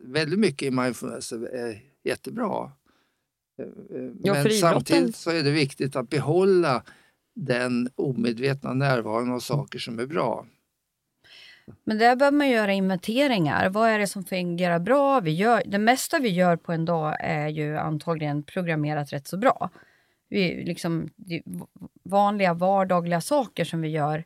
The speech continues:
Speaker 3: är ju inprogrammerat.
Speaker 1: Mm.
Speaker 3: Att vi reser oss upp och vi klär på oss, vi kokar kaffe och vi bromsar vid rödljus. Allt det här
Speaker 1: Mm.
Speaker 3: är ju automatiserat, vilket spar enorm energi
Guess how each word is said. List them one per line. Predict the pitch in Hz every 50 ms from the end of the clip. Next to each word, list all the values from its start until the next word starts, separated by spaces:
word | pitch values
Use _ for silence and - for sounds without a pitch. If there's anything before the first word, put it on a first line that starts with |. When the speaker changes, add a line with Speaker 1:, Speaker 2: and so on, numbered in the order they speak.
| _ -
Speaker 3:
är | - 175
ju | 160 160 -
inprogrammerat. | 147 147 147 139 - - 143 139 139 135 143 - 76 69 - - - 185 - - _ _ -
Speaker 1:
Mm. | - - - 98 113 131 143 -
Speaker 3:
Att | 190 180 185
vi | 180 170
reser | 165 160 160 151 - -
oss | 165 151 -
upp | 170 165 143 - -
och | 151 156
vi | 160
klär | 156 - 165
på | 139 - 170 165 165 156
oss, | 147 151 143 -
vi | 165
kokar | 151 - 165 147 151 143
kaffe | - - 165 151 - - - - 156 151 151
och | 151 151 147 147 139 - - - - - _ _
vi | - 185 175 165
bromsar | 160 160 175 170 170 165 143 - - 170
vid | 160 160 165
rödljus. | 165 170 170 165 160 156 - 151 147 151 143 - -
Allt | - 190 202 233 - -
det | 180
här | 180 180 180 180
Speaker 1:
Mm. | 165
Speaker 3:
är | 156
ju | 156 170 - -
automatiserat, | - 190 175 - - 180 175 156 143 139 - 143 139 - 139 143 151 151 147 143 -
vilket | 160 151 151 - 165 147 - -
spar | - - - - 175 165 160 156 151
enorm | 151 - - 165 165 180 214 262 240 196 175 156 147
energi | 139 143 147 143 - - - 120 120 151